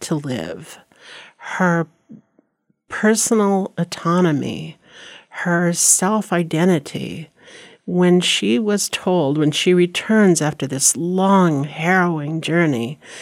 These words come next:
when she's stolen from the p-, people that she considers her people and is returned, longing to come home, longing to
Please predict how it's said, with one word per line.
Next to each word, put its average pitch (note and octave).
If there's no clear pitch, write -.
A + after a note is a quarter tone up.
when D#3
she's D#3
stolen G3+
from D#3+
the D#3
p-, -
people F3+
that -
she F3
considers D3+
her C#3+
people C3
and D#3
is C#3+
returned, C#3+
longing F3+
to -
come D3
home, C#3+
longing F3
to D3